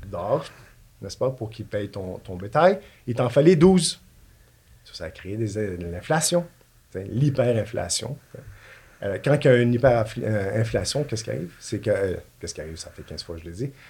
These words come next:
C'est, tu, tu, tu fais des cirques. Tu fais, comme, comme ici, exactement le même principe entre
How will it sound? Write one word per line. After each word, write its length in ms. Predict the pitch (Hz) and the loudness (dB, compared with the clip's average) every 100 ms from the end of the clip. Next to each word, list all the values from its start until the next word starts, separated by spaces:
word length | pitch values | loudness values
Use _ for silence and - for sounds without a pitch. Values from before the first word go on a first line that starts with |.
| - - - | -20 -20 -8
C'est, 260 | - 104 - - _ _ _ _ _ _ _ _ _ _ | -4 -2 -4 -18 _ _ _ _ _ _ _ _ _ _
tu, 360 | - 107 104 110 - | -8 -6 -6 -8 -10
tu, 440 | - 110 104 104 110 - | -8 -6 -6 -10 -12 -16
tu 160 | - 113 | -12 -10
fais 580 | - - 147 170 180 - _ _ - | -10 -2 4 4 4 -2 _ _ -8
des 200 | 110 113 | -2 0
cirques. 480 | - 180 - - - _ _ - - - - - | 0 -2 -4 -12 -20 _ _ -8 -6 -8 -14 -16
Tu 140 | - | -16
fais, 420 | 92 - 113 110 107 | -12 -4 -2 -2 -2
comme, 200 | 156 170 | -2 4
comme 220 | 277 269 | 6 6
ici, 200 | 196 - | 4 4
exactement 560 | 147 143 226 214 208 220 | 6 6 4 4 6 8
le 140 | 160 | 8
même 220 | 175 214 | 8 6
principe 580 | - 180 165 - 196 196 - | 6 4 6 6 6 4 4
entre 440 | 151 170 175 - | 6 8 4 -4